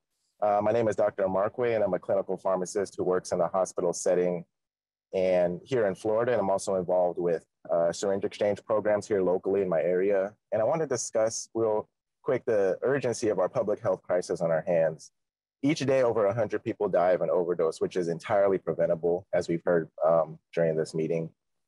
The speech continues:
Uh, we have a life-saving medication called Narcan that is effective in literally reversing an overdose situation.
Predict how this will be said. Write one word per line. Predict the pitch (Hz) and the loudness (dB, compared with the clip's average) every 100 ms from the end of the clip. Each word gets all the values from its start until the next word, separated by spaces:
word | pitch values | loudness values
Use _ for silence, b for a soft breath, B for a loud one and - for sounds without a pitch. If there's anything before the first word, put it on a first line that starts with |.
| 104 | 0
Uh, | 95 | 2
we | 113 | 2
have | 139 | 2
a | 120 | 2
life-saving | 110 127 139 131 131 123 | 2 2 0 0 0 0
medication | 110 104 - 110 - | 0 -2 -2 -4 -4
called | 101 95 90 | -2 0 2
Narcan | 90 87 92 | 0 0 0
that | 90 90 | 0 0
is | 87 | -2
effective | 85 - 110 - 82 85 - - | -6 -4 -4 0 0 0 -4 -8
in | 92 | -4
literally | 92 120 123 127 | 0 0 0 0
reversing | 101 87 107 117 113 | 0 -2 -2 -4 -2
an | 95 | -2
overdose | 82 90 87 82 - | 0 0 -2 -2 -4
situation. | 85 82 87 87 76 78 | -8 -2 0 0 -4 -8